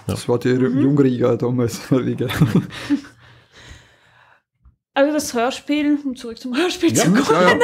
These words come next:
Speaker 1: Entschuldige, war
Speaker 2: Ja,
Speaker 1: Ausrede.
Speaker 2: würde ich empfehlen an allen, die eben diese Art von Geschichten gern haben, wo man in so eine Science-Fiction-Theorie nimmt und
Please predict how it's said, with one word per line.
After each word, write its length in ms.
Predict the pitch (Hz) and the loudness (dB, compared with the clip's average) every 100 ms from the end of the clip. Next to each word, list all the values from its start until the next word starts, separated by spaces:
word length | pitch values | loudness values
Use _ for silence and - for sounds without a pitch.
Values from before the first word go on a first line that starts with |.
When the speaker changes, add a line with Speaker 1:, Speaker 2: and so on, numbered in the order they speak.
| - | 0
Speaker 1:
Entschuldige, 440 | 605 - 170 165 160 - | -2 2 2 2 0 -2
war 200 | 120 123 | -4 0
Speaker 2:
Ja, 180 | 233 233 | 2 2
Speaker 1:
Ausrede. 160 | 262 | 2
Speaker 2:
würde 100 | 285 | 0
ich 80 | 294 | 2
empfehlen 440 | 277 269 254 247 254 | 0 0 0 0 -2
an 160 | 240 226 | -4 0
allen, 400 | 220 233 233 233 | 0 0 0 0
die 240 | 240 240 | -2 -4
eben 460 | - 233 233 233 226 | 0 2 2 0 -2
diese 440 | 226 226 240 - - | -2 0 0 0 0
Art 320 | 220 214 - | -2 -4 -10
von 280 | - 254 233 | -2 0 0
Geschichten 540 | 233 - 254 - 254 | -2 -2 -2 -2 -2
gern 320 | 233 220 220 | 2 2 2
haben, 240 | 220 220 226 | 2 2 2
wo 80 | 226 | 2
man 380 | 220 214 214 - _ _ - | 2 2 0 -2 _ _ -10
in 420 | - 220 220 226 | -2 0 0 0
so 600 | 214 214 220 214 220 - _ _ _ _ _ - | -2 0 0 0 -4 -8 _ _ _ _ _ -6
eine 100 | 220 | -4
Science-Fiction-Theorie 2500 | - - - - - - - 220 240 233 - - 247 - - 233 226 - 240 240 226 247 269 269 269 - | -4 -8 -8 -8 -10 -4 0 2 2 0 -4 -4 -6 -4 -2 -2 0 2 4 4 4 2 4 2 -2 -10
nimmt 920 | - 226 233 247 285 277 - - - - | -10 -4 0 0 0 -4 -2 -2 -2 -4
und 920 | 226 226 220 220 214 - - - | -2 0 0 -2 -2 -2 -2 -4